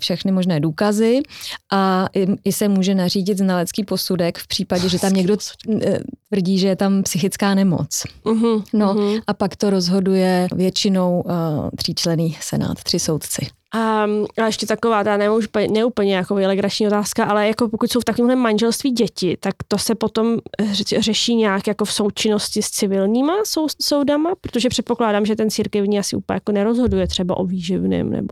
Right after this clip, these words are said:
Speaker 2: tyhle ty věci.
Speaker 1: No tak to máš rozhodnutý, ty seš tu dobu už rozvedená.
Speaker 2: Jo, ty už jsi rozvedená civilně,
Speaker 1: Eh,
Speaker 2: takže
Speaker 1: oni
Speaker 2: tohle
Speaker 1: vy-,
Speaker 2: máš
Speaker 1: oni
Speaker 2: vlastně
Speaker 1: civilně
Speaker 2: vyřešený.
Speaker 1: jako se ty lidi rozvedou
Speaker 2: Jo,
Speaker 1: a pak
Speaker 2: pravda.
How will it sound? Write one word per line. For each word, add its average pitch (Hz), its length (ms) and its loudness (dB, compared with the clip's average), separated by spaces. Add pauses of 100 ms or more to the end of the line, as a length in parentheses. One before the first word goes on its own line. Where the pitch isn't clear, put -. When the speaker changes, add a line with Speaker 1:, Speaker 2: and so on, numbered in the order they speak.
(120)
Speaker 2:
tyhle - 280 -20
ty 208 60 -20
věci. 202 400 -2
Speaker 1:
No 208 100 2
tak 208 200 0
to 196 120 0
máš 196 280 2
rozhodnutý, 202 480 2
ty 196 100 0
seš 208 200 0
tu 208 100 0
dobu 185 220 2
už 226 160 2
rozvedená. 208 560 2
Speaker 2:
Jo, - 60 2
ty 285 60 2
už 277 60 2
jsi 277 160 2
rozvedená 254 440 2
civilně, 202 260 4
Speaker 1:
Eh, - 40 4
Speaker 2:
takže - 140 2
Speaker 1:
oni 233 180 6
Speaker 2:
tohle 240 180 4
Speaker 1:
vy-, 254 60 2
Speaker 2:
máš 240 80 4
Speaker 1:
oni 233 100 4
Speaker 2:
vlastně 233 300 4
Speaker 1:
civilně 220 200 4
Speaker 2:
vyřešený. 226 220 4
Speaker 1:
jako 226 200 2
se 240 120 0
ty 247 100 2
lidi 240 220 4
rozvedou 214 400 4
Speaker 2:
Jo, 226 80 4
Speaker 1:
a 208 80 2
pak 214 100 2
Speaker 2:
pravda. 208 140 2